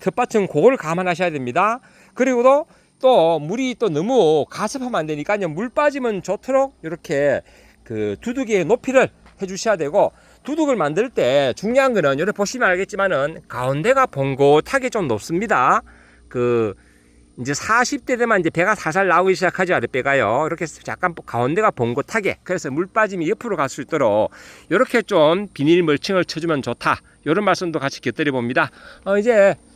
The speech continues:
제가 이번 주말쯤 제가 이제 그 쪽파, 아, 쪽파를 파종할 겁니다. 쪽파의 파종 시기는, 아,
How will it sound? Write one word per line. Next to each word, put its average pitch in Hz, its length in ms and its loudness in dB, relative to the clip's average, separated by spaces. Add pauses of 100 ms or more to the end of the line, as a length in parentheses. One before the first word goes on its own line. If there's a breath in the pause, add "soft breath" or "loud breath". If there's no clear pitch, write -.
제가 208 200 0
이번 214 440 0
주말쯤 262 560 2 (380)
제가 185 240 -4
이제 175 240 -6
그 151 560 0 (920)
쪽파, - 440 -2 (260)
아, 127 240 -2
쪽파를 262 400 -2
파종할 175 380 -4
겁니다. 151 500 -2
쪽파의 285 320 0
파종 196 260 -8
시기는, 233 460 0 (340 soft breath)
아, 107 380 0